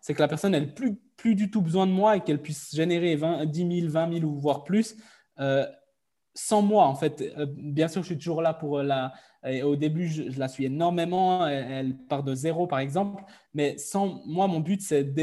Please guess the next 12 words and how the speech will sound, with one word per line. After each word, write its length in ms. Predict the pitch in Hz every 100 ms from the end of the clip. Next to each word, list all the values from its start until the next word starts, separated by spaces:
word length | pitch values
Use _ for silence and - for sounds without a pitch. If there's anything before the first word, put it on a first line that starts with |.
| 139
euh, 220 | 139 139 135
c'est 440 | - 139 131 131
de, 160 | 131 123
d'apprendre 440 | 131 - 175 160
à 100 | 160 -
pêcher, 280 | 156 190 170
pas 120 | 147
d'ap-, 220 | 143 143
d'apter-, 600 | 131 131 143 143 147 135 131
d'amener 360 | 143 156 156
un 80 | 147
poisson. 420 | 147 147 147 139